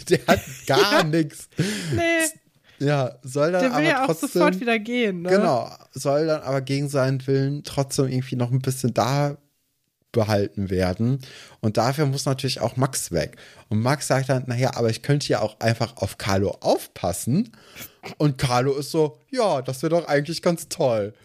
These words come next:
Speaker 1: Dann bin ich nicht so alleine." Und auf einmal schlafen die da. Also auf einmal ist es Nacht und f-,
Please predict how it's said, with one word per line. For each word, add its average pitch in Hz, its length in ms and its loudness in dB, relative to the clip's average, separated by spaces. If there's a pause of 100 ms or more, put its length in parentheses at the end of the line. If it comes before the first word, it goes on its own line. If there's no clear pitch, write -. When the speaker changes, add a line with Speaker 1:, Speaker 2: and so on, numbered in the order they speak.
(100)
Speaker 1:
Dann 160 140 0
bin 170 120 0
ich 160 160 -2
nicht 160 140 0
so 175 100 2
alleine." 135 640 0 (440)
Und 131 160 2
auf 127 300 0
einmal 170 520 0 (120)
schlafen 202 800 0
die 135 180 -2
da. 107 180 2
Also 131 300 0
auf 131 160 0
einmal 165 240 0
ist - 100 -8
es 131 180 -2
Nacht 139 320 0
und 139 340 -2 (260)
f-, - 160 -18